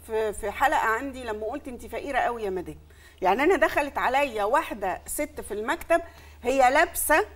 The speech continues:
اللبس اللي لابساه بيعدي المية وخمسين ألف جنيه. يعني أنا شخصيًا لا يمكن ألبس الكلام ده.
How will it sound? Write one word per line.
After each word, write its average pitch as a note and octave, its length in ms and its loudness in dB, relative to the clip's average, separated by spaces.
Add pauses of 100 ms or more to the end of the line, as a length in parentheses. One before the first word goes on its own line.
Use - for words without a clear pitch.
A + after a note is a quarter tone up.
(220)
اللبس C#4 480 -2
اللي B3+ 180 -6
لابساه A#3+ 400 0
بيعدي C#4 380 2
المية C4 180 -6
وخمسين B3 380 -8
ألف G#3+ 180 -8
جنيه. E3+ 220 -6
يعني F3 220 0
أنا C#4 120 0
شخصيًا D4 360 -2
لا B3 120 -2
يمكن C#4 300 -2
ألبس A3 280 -4
الكلام G3 380 -2
ده. - 100 -16